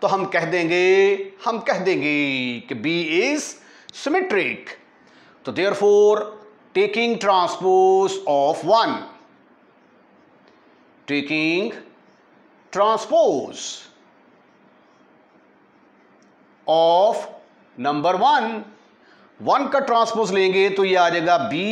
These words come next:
is e-, B का transpose is equal to A into A transpose का transpose।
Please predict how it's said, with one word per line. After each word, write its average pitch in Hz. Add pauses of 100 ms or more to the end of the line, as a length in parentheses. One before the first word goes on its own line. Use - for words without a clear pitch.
(200)
is 147
e-, 160
B 214
का 240
transpose 180
is 147
equal 156
to 143 (560)
A 156 (340)
into 165
A 156 (160)
transpose 180 (560)
का 202
transpose। 196